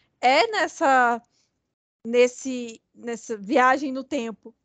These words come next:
que ele faz, né? Então, eu acho que são questões, assim, obviamente que nós, é, nessa posição de críticos, vamos nos atentar mais do que os civis. Só que, ao mesmo tempo, eu tive uma experiência bacana, sabe? E é cada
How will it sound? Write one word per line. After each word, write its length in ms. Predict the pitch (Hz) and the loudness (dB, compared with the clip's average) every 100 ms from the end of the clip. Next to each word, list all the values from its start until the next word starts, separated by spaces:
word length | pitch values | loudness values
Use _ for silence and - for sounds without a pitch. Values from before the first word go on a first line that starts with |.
| _ | _
que 100 | 247 | -6
ele 140 | 240 | -6
faz, 480 | 247 240 202 202 208 | -6 -6 -4 -6 -10
né? 160 | 226 262 _ _ _ _ | -10 -12 _ _ _ _
Então, 680 | 214 214 226 220 254 277 254 | -16 -8 -6 -2 -2 -2 -2
eu 80 | 240 | 0
acho 160 | 240 - | 0 -2
que 60 | |
são 220 | - 277 | -4 -4
questões, 500 | 277 349 285 277 277 | -2 -2 0 -2 -2
assim, 280 | 269 269 247 | -4 -6 -4
obviamente 640 | 240 247 262 254 254 254 - | -2 0 0 0 -4 -6 -8
que 140 | 269 | -8
nós, 560 | 233 240 226 214 - - _ _ _ - | -4 0 0 -2 -10 -20 _ _ _ -8
é, 380 | 202 190 190 185 | -4 -2 -2 -2
nessa 240 | 233 240 | -4 -4
posição 520 | 202 233 220 - 220 | 2 2 2 -2 -2
de 120 | 214 208 | -4 -8
críticos, 580 | 247 262 294 - 233 | -6 -4 -4 -8 -10
vamos 360 | 202 233 247 254 | 0 0 2 -2
nos 160 | 262 254 | -2 -2
atentar 580 | 247 262 240 240 233 | 0 -2 0 0 0
mais 500 | 247 226 214 262 359 _ _ _ | 0 -2 0 -2 -4 _ _ _
do 120 | 220 | -8
que 140 | 254 262 | 0 2
os 100 | 262 | 2
civis. 500 | 320 269 294 - - _ _ _ | 0 2 2 0 -12 _ _ _
Só 280 | - 277 320 | -2 2 2
que, 380 | - 311 320 320 | 0 -4 -4 -2
ao 120 | 277 | -2
mesmo 280 | 285 294 294 | -2 -4 -6
tempo, 640 | - 277 320 381 - 220 | -2 -2 -2 -6 -8 -6
eu 140 | 254 254 | -2 -2
tive 220 | - 262 | -4 -6
uma 100 | 277 | -6
experiência 760 | 302 294 269 269 262 262 294 | -4 -2 0 0 -2 -4 -6
bacana, 640 | - 269 330 - 370 254 220 | 0 0 0 -4 -6 -6 -8
sabe? 320 | - 247 226 | -2 -2 -2
E 120 | 208 | -2
é 100 | 294 | -2
cada 420 | 285 415 480 539 | 0 -2 0 0